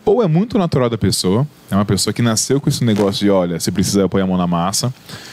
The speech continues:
Algumas pessoas isso vem, talvez, de criação. Algumas, é... apanhou na vida e aprendeu que talvez seria muito bom. E, ou, sei lá, tem outras possibilidades. No meu caso, eu também gosto muito de bo-, botar a mão na massa,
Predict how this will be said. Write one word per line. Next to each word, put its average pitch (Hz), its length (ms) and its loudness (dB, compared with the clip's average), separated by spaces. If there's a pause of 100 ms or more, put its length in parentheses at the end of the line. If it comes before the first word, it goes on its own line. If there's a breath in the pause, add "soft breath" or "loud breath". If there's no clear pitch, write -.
(140 loud breath)
Algumas 123 420 2
pessoas 113 460 0
isso 107 220 -2
vem, 101 320 0
talvez, 95 260 0
de 95 80 -2
criação. 107 680 0 (400 loud breath)
Algumas, 120 720 0
é... 101 380 0
apanhou 117 340 2
na 110 120 0
vida 107 240 2
e 107 40 2
aprendeu 104 380 0
que - 100 -8
talvez 101 360 0
seria 101 200 0
muito 117 280 -2
bom. 107 360 2 (580 loud breath)
E, 143 400 6
ou, 330 160 2
sei - 160 -4
lá, 175 140 2
tem 139 160 0
outras 151 260 2
possibilidades. 143 840 0 (420 loud breath)
No 156 120 4
meu 190 160 4
caso, 139 500 -2
eu 107 80 0
também 143 440 2 (200)
gosto 117 380 0
muito 127 220 0
de 151 60 0
bo-, 139 160 -4
botar 120 380 0
a 123 60 2
mão 117 180 0
na 120 100 0
massa, 92 460 -2